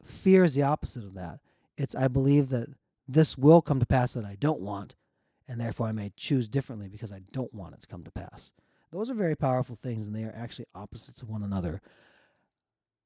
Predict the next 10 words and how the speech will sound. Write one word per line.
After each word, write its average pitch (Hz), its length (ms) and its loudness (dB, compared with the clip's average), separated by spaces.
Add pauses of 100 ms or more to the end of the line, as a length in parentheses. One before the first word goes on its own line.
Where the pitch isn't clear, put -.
I 143 80 0
want 170 260 6
to 196 40 4
encourage 175 480 6
you 120 400 -4
to 117 240 -4
plan 147 720 0
in 104 140 -12
faith - 520 -12 (1500)
and 123 460 4